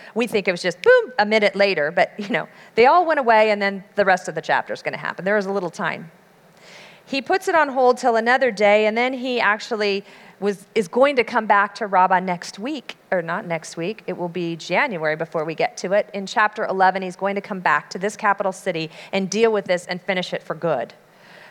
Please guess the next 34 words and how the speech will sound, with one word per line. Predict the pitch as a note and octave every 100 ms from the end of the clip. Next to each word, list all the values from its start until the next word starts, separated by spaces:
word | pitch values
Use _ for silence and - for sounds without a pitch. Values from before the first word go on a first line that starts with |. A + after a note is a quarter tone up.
| _
But | A3+ -
for | - B3+
this | F4+ - - -
time, | A#3 F#3+ F3+ F#3
he | F3+ F3+
doesn't, | E3+ D3 A#2+ - - -
'cause | G#3
it's | G#3 B3
not | C#4+
God's | C4+ C4
plan | - C4 D4+ B2+
that | D#3 -
day. | - - - -
He | G3
sits | - B3 C4
on | A3
his | G3
hands. | G#3 F3+ D#3 F#3+ - - _ _ - - -
But | C4 G#3+ - B3
he | A3
has | F#3+
gathered | A#3 B3 A#3
intel, | G#3+ G#3+
strategized | F#3+ A3+ G#3+ G#3+ G3+ G3+
wisely, | F#3+ F#3
enlisted | F#3 F#3 F#3+
help, | F#3+ E3+
got | F#3+ F#3
the | F3+
bigger | E3+ D#3+
picture, | F3+ - D#3+
and | C#3
acted | D3+ D3+ D#3
decisively. | D3 - B2+ - C3+ - -